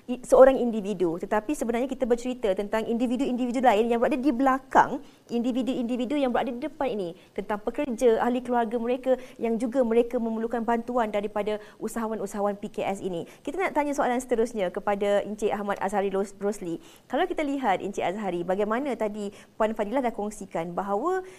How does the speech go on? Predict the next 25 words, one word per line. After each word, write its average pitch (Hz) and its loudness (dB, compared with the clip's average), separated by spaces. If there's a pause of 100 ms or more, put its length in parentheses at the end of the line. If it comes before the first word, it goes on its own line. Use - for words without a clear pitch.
(100)
ah, 190 0
kita 339 -4 (280)
kadang-kadang 240 -2
dah 262 0
berada 220 0
dalam 247 -2
zon 226 -2
keselesaan, 208 -4
kita 220 -8
terlupa. 214 -4
Tetapi 190 -4
apabila 233 -2
kita 226 -2
dihimpit 226 -4
sesuatu, 220 -4 (240)
membuatkan 214 2
kita 262 0
perlu 254 -2
memikirkan 233 -2
apakah - -2
langkah 262 0
terbaik 208 0
untuk 220 -6
kita 226 -4
keluar 240 0